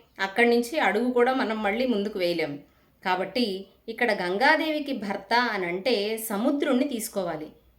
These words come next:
ఎలా తీసుకోవాలి, ఎందుకు తీసుకోవాలి అంటే నదీనాం సాగరోగతిః అని అంటారు. అన్ని నదులు కూడా ప్రవహించి, ప్రవహించి, ప్రవహించి సముద్రంలోనే కలుస్తాయి. కాబట్టి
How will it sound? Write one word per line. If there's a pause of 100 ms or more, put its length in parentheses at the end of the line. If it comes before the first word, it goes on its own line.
ఎలా
తీసుకోవాలి,
ఎందుకు
తీసుకోవాలి
అంటే (380)
నదీనాం
సాగరోగతిః
అని
అంటారు. (500)
అన్ని
నదులు
కూడా (400)
ప్రవహించి,
ప్రవహించి,
ప్రవహించి (180)
సముద్రంలోనే
కలుస్తాయి. (360)
కాబట్టి